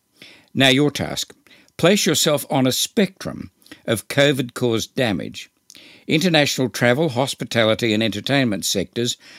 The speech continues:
are clearly most affected, but some home supplies and property providers and estate agents are booming. Domestic travel, when not affected by covid interruptions, is rocketing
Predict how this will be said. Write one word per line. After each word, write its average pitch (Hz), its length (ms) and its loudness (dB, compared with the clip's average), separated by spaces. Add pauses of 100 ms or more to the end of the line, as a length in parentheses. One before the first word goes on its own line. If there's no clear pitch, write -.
(120)
are 117 100 2
clearly 139 440 2
most 123 320 0
affected, 113 520 -2 (440)
but - 140 -2
some 185 320 2
home 147 380 2
supplies 131 720 -2 (320)
and 110 200 -2
property 156 400 2
providers 101 580 0
and 110 140 0
estate 135 360 0
agents 104 440 0 (320)
are 113 160 2
booming. 117 500 0 (760)
Domestic 143 500 0
travel, 123 420 0
when 120 180 2
not 156 200 2
affected 104 480 -4
by 104 160 2
covid 131 360 0
interruptions, 92 800 -2 (240)
is 120 220 -2
rocketing 160 640 -2